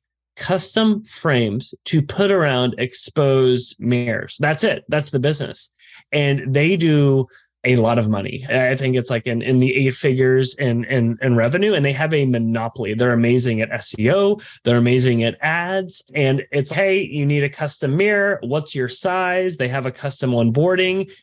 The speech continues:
and then boom, they can get it to you. But it's one of those ideas that, like, you wouldn't think of unless you're like, "Oh man, that's annoying. I have this mirror that's been sitting there. I need to make it look nice." And, and someone turned that into a business. So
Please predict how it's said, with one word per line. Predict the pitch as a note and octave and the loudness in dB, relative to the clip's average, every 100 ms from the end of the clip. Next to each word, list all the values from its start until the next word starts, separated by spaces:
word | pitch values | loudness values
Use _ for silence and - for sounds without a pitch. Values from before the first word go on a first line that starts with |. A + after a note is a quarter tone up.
| - | -4
and | C#3 C#3 | 2 4
then | B2 | 2
boom, | A#2+ D#3+ D#3 D3+ | 2 4 4 4
they | C3+ | 2
can | C#3 C#3 B2 | 0 -2 -2
get | A2+ A#2 | 0 0
it | A#2+ - | -2 -6
to | - | -10
you. | C2 G#2 - - - - | -6 -4 -6 -10 -20 -2
But | D#3+ | 0
it's | D#3+ - | 2 2
one | G3+ | 2
of | C4 | 2
those | B3+ G#3 | 2 0
ideas | F3 D3 B2+ D#3+ C#3 | 0 2 2 2 0
that, | B2 G#2 | -2 -2
like, | B2+ B2 | -2 0
you | D#3+ | 0
wouldn't | D3 G#3 A#3 | 2 2 0
think | A3 D#3 E3 | -2 -4 -2
of | E3 C3+ C3 | 0 0 0
unless | B2+ B2 C3 - | -2 -2 -4 -4
you're | B2+ | -2
like, | B2 B2+ | -2 -2
"Oh | C3+ D#3+ | -2 -2
man, | C#3+ C3 | 0 -2
that's | C3+ - | -2 -2
annoying. | B2+ B2+ C3+ B2 | 0 0 0 0
I | A#2 | -2
have | A#2 A2 | -4 -2
this | A2 - | -4 -2
mirror | C#3+ C#3 C3 | 0 2 2
that's | A2 A2 | 0 -2
been | A2+ | -4
sitting | A2 D#3 C#3+ C3+ | -2 0 2 4
there. | C3 B2+ B2+ - - | 2 2 0 -6 -8
I | - | 0
need | A#2+ | 2
to | A#2 | 4
make | A#2+ A#2 | 2 2
it | G2 | 0
look | A#2+ A2+ | 0 0
nice." | A#2 C3+ D#3 | 0 0 -2
And, | B2+ C#3+ | -2 -2
and | C#3+ C3 | -2 -2
someone | E3 D#3 C#3+ | 0 0 0
turned | C#3+ D3 C3 | -2 -2 0
that | A#2+ A2+ | 0 -2
into | A2+ C3 | -2 -2
a | G#2 | -2
business. | - G#2 - - - | -2 -6 -6 -8 -6
So | - C#3 A#2 | 0 2 2